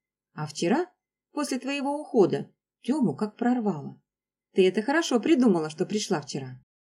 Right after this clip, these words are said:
И еще Борис попросил у меня твой номер телефона. Это ничего, что я ему дала твой номер? А ему-то он зачем? Удивилась я. Сказал, что поблагодарить тебя хочет. Понимаешь,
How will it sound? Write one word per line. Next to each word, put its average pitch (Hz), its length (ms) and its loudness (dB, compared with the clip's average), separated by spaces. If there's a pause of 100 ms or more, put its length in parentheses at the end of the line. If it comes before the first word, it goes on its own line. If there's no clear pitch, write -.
(280)
И 185 100 2
еще 185 320 4
Борис 185 340 4
попросил 196 460 0
у 294 40 -6
меня 262 220 0
твой 240 220 4
номер 233 280 2
телефона. 175 640 -2 (500)
Это 190 200 2
ничего, 196 420 2
что 320 140 0
я 180 160 4
ему 165 160 -6
дала 170 240 0
твой 196 180 2
номер? 143 380 -4 (920)
А 208 180 -2
ему-то 320 380 4
он 160 120 0
зачем? 160 600 -2 (160)
Удивилась 151 580 -6
я. 143 260 -10 (920)
Сказал, 208 500 2
что - 200 -4
поблагодарить 226 640 6
тебя 151 240 2
хочет. - 480 -4 (300)
Понимаешь, 196 600 0